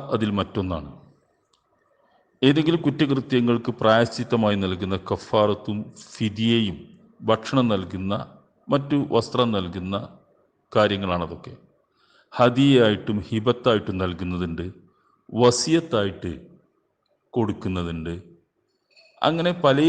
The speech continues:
രീതിയിലും ഇസ്ലാം മനുഷ്യൻ്റെ ആവശ്യങ്ങൾ പരിഹരിക്കാവുന്ന മാർഗങ്ങൾ സ്വീകരിച്ചിട്ടുണ്ട്. ഇതിൽ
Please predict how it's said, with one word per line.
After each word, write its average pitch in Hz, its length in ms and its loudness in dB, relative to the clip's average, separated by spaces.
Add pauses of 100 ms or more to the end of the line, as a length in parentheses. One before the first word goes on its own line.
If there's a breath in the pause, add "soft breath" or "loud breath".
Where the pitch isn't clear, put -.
(200)
രീതിയിലും 110 720 0 (720)
ഇസ്ലാം 123 480 0 (580)
മനുഷ്യൻ്റെ 113 840 -2
ആവശ്യങ്ങൾ 113 600 -2
പരിഹരിക്കാവുന്ന 92 960 -8
മാർഗങ്ങൾ 87 540 -8
സ്വീകരിച്ചിട്ടുണ്ട്. - 760 -16 (1600)
ഇതിൽ 185 220 2